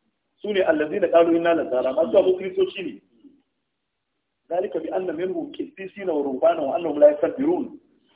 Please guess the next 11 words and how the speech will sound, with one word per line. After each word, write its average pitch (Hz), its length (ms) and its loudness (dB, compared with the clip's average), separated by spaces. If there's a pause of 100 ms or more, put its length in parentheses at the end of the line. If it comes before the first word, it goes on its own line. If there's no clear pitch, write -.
(160)
A 156 140 4
cikin 220 200 -6
su 214 60 -2
akwai 202 320 6
qissisai, 180 640 -2 (560)
akwai 202 240 -2
ruhban, 151 560 4 (360)
reverend 185 360 0
fathers, 170 320 8
akwai 185 240 0
kaza, 147 240 4